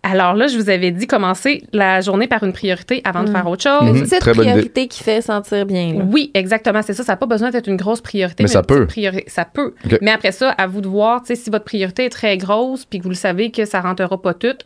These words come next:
Speaker 1: ben, la commencer, c'est vraiment positif parce que ça va déjà vous donner un sentiment d'avancement. Mais
Speaker 2: J'ai
Speaker 1: des fois,
Speaker 2: une
Speaker 1: ça peut être
Speaker 2: bémol.
Speaker 1: une petite chose. Oui, vas-y.
Speaker 2: Mettons que lui, là, sa petite chose, c'est faire du ser-, appeler un affaire de service à la clientèle, puis ça fait en sorte qu'il est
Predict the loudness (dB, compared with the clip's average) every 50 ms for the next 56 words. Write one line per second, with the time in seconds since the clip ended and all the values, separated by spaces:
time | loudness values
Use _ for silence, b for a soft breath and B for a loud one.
0 | b b b b b b b b b 0 0 2 0 0 0 -2 -2 0 -2 -2
1 | -4 -4 -2 -2 -2 -2 -2 -2 -2 -2 -2 -4 -4 -4 -6 -8 -8 -6 -8 -10
2 | -8 -6 -4 -4 -2 -2 -2 -2 -4 -4 -2 -2 -2 -2 -2 -4 -4 -6 -6 -4
3 | -4 -4 -4 -2 -2 -4 -4 -6 -4 -6 -8 -8 -8 B B B B B B B
4 | -2 0 2 2 2 2 2 2 2 2 2 2 2 0 0 0 -2 -2 -4 -6
5 | -8 -8 -6 -4 -4 -4 -4 -4 -6 -6 -6 -6 -4 -4 -4 -6 -6 -8 -8 -6
6 | -4 -4 -2 -2 -2 -2 -2 -4 -2 -2 0 0 2 0 0 0 -2 -4 -6 -6
7 | -4 -8 -8 -6 -2 0 0 0 0 -2 -4 -4 -4 -4 -2 0 -2 -2 -2 -4
8 | -4 -2 -2 -2 -2 -2 -2 -4 -4 -4 -2 -2 -2 -2 -2 -6 -8 -6 -4 -2
9 | -2 -2 -2 -2 -2 -2 -2 -2 -2 -4 -4 -4 -2 -4 -4 -6 -4 -4 -6 -4
10 | -4 -2 -4 -4 -4 -4 -6 -6 -4 -4 -6 -6 -4 -6 -8 -8 -6 -6 -4 -4
11 | -4